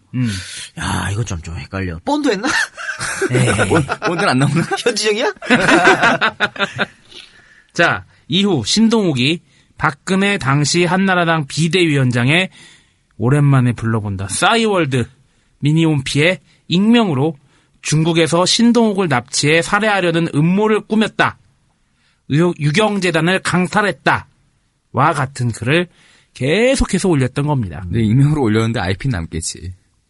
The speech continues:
Speaker 1: 그렇겠지.
Speaker 2: 주삼 나오죠. 예.
Speaker 1: 예, 주삼은 다 나와. 예.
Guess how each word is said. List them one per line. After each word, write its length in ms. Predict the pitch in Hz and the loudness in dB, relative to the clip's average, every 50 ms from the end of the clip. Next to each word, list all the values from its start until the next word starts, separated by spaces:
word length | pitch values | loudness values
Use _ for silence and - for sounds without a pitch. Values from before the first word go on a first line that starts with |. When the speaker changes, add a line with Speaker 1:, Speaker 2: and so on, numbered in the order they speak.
| - 87 | -18 -12
Speaker 1:
그렇겠지. 340 | 90 - - - 190 - 113 | -10 -10 -8 -8 -6 -4 -2
Speaker 2:
주삼 240 | 220 160 127 123 | 0 0 0 -2
나오죠. 320 | 120 123 131 90 101 - - - | -2 -6 -6 -10 -16 -18 -20 -18
예. 340 | 82 80 80 - _ - 95 85 | -18 -18 -20 -20 _ -12 -12 -12
Speaker 1:
예, 60 | 85 | -10
주삼은 380 | - - 123 143 165 190 240 233 | -8 -6 -2 0 0 0 0 -4
다 200 | - - 107 120 | -4 -4 -4 -2
나와. 500 | 139 170 226 214 117 87 87 156 170 135 - | 0 0 0 0 -2 -4 -6 -8 -10 -8 -8
예. 140 | 90 87 98 | -8 -8 -8